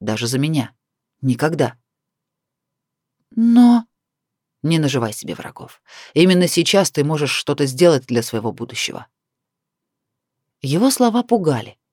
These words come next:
Я терялась в мыслях. Со всех сторон я видела недругов. Поплелась дальше, когда услышала приказ. «Подожди». Тигр приблизился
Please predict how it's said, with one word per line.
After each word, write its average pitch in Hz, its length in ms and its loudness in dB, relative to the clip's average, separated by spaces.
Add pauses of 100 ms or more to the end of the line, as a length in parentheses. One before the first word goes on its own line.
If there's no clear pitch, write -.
(400)
Я 175 200 2
терялась 214 540 4
в 165 100 -4
мыслях. - 600 -2 (680)
Со 151 200 0
всех 185 260 2
сторон 175 380 2
я 151 180 4
видела 160 340 2
недругов. 156 720 -2 (960)
Поплелась 226 540 2
дальше, 214 400 0
когда 143 320 0
услышала 147 420 -4
приказ. 135 560 -12 (840)
«Подожди». 151 520 2 (1400)
Тигр 196 260 2
приблизился 175 800 -2